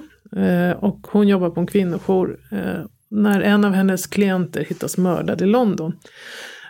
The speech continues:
Eh, Maureen är trasig och tilltufsad efter, eh, sin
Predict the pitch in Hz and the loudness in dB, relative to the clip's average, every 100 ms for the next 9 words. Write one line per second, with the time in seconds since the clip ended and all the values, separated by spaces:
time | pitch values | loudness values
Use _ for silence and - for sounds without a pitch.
0 | - 196 185 190 185 196 202 226 214 202 | -2 2 4 4 4 4 4 4 2 2
1 | 196 180 - 220 196 - 220 208 - - | 2 0 2 2 2 2 2 2 0 -2
2 | 208 190 185 - - 262 185 202 202 185 | 2 2 0 -4 -16 -8 -6 0 2 0
3 | - 180 - - 190 185 208 196 196 - | -2 -4 -2 0 0 -2 -4 -4 -4 -2
4 | 175 170 170 160 160 151 - - - 180 | 0 2 2 0 -4 -8 -10 -10 -6 -4
5 | - | -6